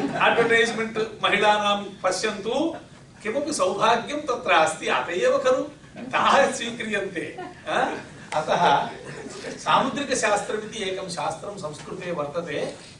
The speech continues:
यत्र अङ्गोपाङ्गं विद्यमानगुणानाम् अनुसारेण दृष्टफलानि, अदृष्टफलानि, सौन्दर्यं, भाग्यादि अदृष्टांशाः अपि, अ, तत्र कीर्त्यन्ते।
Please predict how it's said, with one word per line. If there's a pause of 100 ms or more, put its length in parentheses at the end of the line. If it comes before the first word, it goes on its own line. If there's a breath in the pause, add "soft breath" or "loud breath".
यत्र
अङ्गोपाङ्गं
विद्यमानगुणानाम्
अनुसारेण (560 loud breath)
दृष्टफलानि,
अदृष्टफलानि,
सौन्दर्यं, (400 loud breath)
भाग्यादि
अदृष्टांशाः
अपि, (380)
अ,
तत्र
कीर्त्यन्ते।